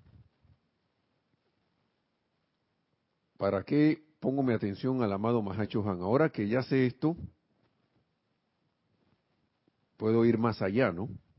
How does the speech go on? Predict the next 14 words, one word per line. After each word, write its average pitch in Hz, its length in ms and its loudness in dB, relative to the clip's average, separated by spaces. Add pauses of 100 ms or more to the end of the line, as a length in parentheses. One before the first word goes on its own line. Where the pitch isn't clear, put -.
(3000)
Y 110 120 -4
brindar 98 400 -2
un 117 80 -2
servicio 110 540 0
cada 107 260 0
vez 123 240 0 (1200)
que 101 140 -10
pongo 104 260 -4
mi 104 100 -4
atención 98 640 -6 (920)
en 98 160 -8
este 98 220 -6
gran 95 280 -4
ser. - 340 -4